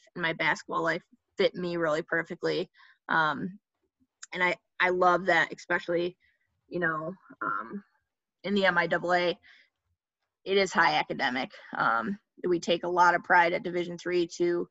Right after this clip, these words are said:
It is, um, student athlete. It is student focused. Um, you look at all the teams across our league, most of them average three point five G P As as an entire roster, um, if not better. Um, and that's huge.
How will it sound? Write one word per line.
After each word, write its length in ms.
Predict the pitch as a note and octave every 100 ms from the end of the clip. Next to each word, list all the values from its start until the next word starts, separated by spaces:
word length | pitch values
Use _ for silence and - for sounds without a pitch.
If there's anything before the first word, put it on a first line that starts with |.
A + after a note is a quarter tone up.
| _ _ _ _
It 100 | F3
is, 380 | F3+ F3 F3 - _ _ -
um, 340 | C#3+ G2 - F#3+
student 540 | - - - F#3 F3 F3
athlete. 420 | F3 E3+ E3+ F3
It 120 | F3
is 180 | F3+ -
student 340 | F#3 F3 E3+
focused. 540 | - E3 E3+ D#3 F#3+ - - -
Um, 280 | G3 F3 F3
you 140 | F3+
look 180 | F3 F3
at 200 | E3 E3 _ _ _ _ _
all 200 | - F#3+
the 100 | F3+
teams 300 | F3+ F#3 F3
across 380 | - - F3 F#3+
our 100 | F3+
league, 320 | E3+ F3 F3+ G3 - _ -
most 380 | E3 F#3 F3+ F3+
of 40 |
them 180 | F3 E3+
average 500 | F3 E3+ E3+ E3+ - _ _ _ _ -
three 200 | F#3+ F3+
point 260 | F#3 E3
five 240 | - E3+ E3+
G 140 | E3+
P 180 | E3 F3
As 140 | E3 F3+
as 140 | D#3+
an 100 | D#3+
entire 400 | D3+ - E3 E3
roster, 640 | D#3+ E3 F3 - - G#3+ A#3 -
um, 200 | - -
if 160 | G3
not 220 | - E3+ G3+
better. 320 | E3 A#2+ F#2+ _ _ _ _ -
Um, 220 | - E3
and 100 | C3
that's 240 | F3+ E3+ -
huge. 500 | E3+ E3+ E3+ F3+